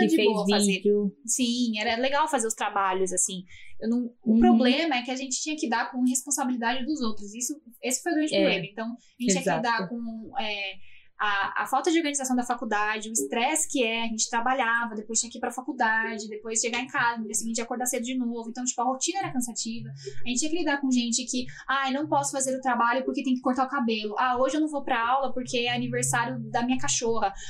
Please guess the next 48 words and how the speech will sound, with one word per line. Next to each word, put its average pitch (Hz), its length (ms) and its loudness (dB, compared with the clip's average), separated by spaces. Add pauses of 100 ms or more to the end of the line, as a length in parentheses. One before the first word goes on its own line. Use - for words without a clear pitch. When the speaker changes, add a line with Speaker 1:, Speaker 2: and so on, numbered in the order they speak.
Speaker 2:
Ah, 269 220 0
eu 262 60 -4
tenho 269 120 -4
que - 20 -6
ir - 40 -8
pro 277 100 -4
Lollapalooza 311 480 4
esse - 140 0
final 262 140 0
de 254 80 0
semana, 254 300 4
viu, 254 120 0
galera? 262 400 2 (300)
Beijos, 240 400 0
não 254 140 0
vou 269 100 -6
ajudar 254 240 -2
no 254 60 0
trabalho." 226 400 0 (300)
Tipo, 392 200 -10
mano, 330 220 2
a 302 60 0
gente 311 200 -6
já 320 100 -4
não 339 120 -4
tinha 370 160 -2
mais 370 180 2
saco 208 220 -2
pra 208 100 -4
lidar 196 180 -4
com 202 80 -12
esse - 140 -8
tipo - 120 -12
de 196 100 -8
coisa, 175 320 -8
sabe? 190 240 -4
Então, 220 180 -2 (220)
essa 180 240 4
foi 196 40 2 (140)
Speaker 1:
Exatamente. - 320 -6 (160)
Speaker 2:
uma 254 180 2
das 277 160 -2
piores 277 340 0
partes 202 360 -2
que - 80 -16
teve 185 200 -12
da 180 120 -18
faculdade. 190 440 -12